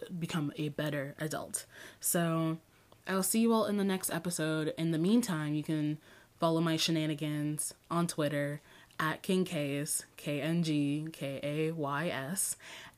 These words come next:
And if you have any questions, you can send them to me at the hashtag, uh, King Kays is adulting,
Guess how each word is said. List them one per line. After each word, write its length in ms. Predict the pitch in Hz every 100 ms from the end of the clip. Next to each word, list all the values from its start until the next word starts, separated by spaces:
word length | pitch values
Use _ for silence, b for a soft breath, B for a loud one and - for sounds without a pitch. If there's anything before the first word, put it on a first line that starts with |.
| -
And 440 | 170 165 165 165
if 100 | 170
you 60 | 202
have 100 | 233
any 140 | 220
questions, 640 | - 233 262 180 156 160
you 80 | 165
can 100 | 165
send 240 | 170 170 165
them 80 | 160
to 120 | 160
me 260 | 156 156 -
at 120 | 175
the 80 | 175
hashtag, 800 | 156 156 - 160 139 139 151 - B B B B -
uh, 400 | 151 151 147 139 - -
King 320 | - 165 160
Kays 720 | 175 156 143 143 151 165 - - _ _ _
is 160 | - 156
adulting, 600 | 165 139 131 139 127 170